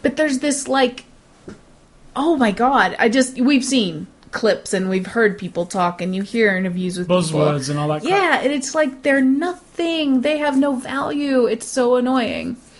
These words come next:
Speaker 1: And then they create something like that, which has great potential, and yet
Speaker 2: But when you watch it, you just feel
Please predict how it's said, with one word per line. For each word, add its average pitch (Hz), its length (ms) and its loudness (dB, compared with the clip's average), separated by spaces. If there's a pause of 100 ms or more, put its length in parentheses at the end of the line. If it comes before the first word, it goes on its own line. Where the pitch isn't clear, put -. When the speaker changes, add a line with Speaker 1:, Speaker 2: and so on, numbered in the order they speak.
(140)
Speaker 1:
And 233 120 2
then 233 100 4
they 226 100 2
create 214 340 2
something 214 280 0
like 196 200 -4
that, 233 260 0
which 202 240 -4 (180)
has 220 200 0
great 226 340 0
potential, 240 840 0 (360)
and 190 160 0
yet 185 220 -2
Speaker 2:
But 180 100 2
when 190 160 2
you 185 100 4
watch 226 260 0
it, 180 60 0
you 165 100 0
just 175 240 -2
feel 180 360 0